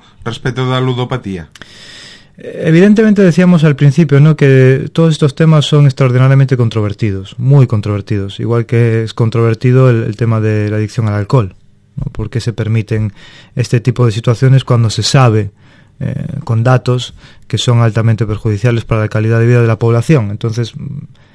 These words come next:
Speaker 2: se entra en la controversia de por qué el Estado, que supuestamente vela por nuestra salud, permite este tipo de cuestiones. No voy a entrar en ese, en ese tema porque no,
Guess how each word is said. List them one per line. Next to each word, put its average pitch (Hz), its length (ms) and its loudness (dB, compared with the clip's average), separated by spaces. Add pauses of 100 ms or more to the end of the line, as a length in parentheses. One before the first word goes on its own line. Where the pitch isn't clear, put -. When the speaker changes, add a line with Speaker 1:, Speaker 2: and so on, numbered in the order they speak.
Speaker 2:
se - 200 0
entra 135 160 2
en 135 60 4
la 127 100 2
controversia 127 520 2
de 127 80 4
por 117 260 -2
qué 143 120 0
el 127 80 0
Estado, 117 480 0
que - 100 -8
supuestamente 117 640 -2
vela 117 220 2
por 113 120 0
nuestra 113 240 -2
salud, 120 340 0 (400)
permite 123 420 4
este 110 120 -8
tipo 113 200 -2
de 107 60 -2
cuestiones. 104 440 -4
No 117 100 2
voy 117 120 2
a - 20 2
entrar 110 240 0
en 107 80 2
ese, 110 440 0
en 113 100 -2
ese 110 180 -2
tema 139 240 2
porque 107 180 -6
no, 107 320 0